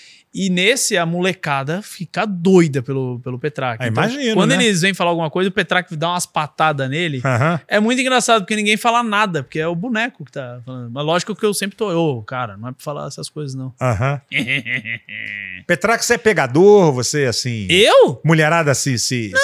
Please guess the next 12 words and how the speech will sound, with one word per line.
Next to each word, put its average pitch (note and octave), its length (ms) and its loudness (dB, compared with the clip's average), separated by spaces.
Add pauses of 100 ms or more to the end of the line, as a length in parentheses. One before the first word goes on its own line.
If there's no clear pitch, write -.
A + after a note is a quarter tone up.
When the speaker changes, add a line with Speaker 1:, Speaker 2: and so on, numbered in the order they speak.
Speaker 1:
Não, E4 140 4
Speaker 2:
se G3+ 60 -2
Speaker 1:
que-, C4 180 2
quem, D4 240 0
quem E4+ 180 0
que E4+ 60 2
eu D#4 80 2
peguei C4+ 480 2
no, B3+ 200 4
no A#3+ 140 6
último C4+ 380 4
mês? A3+ 600 0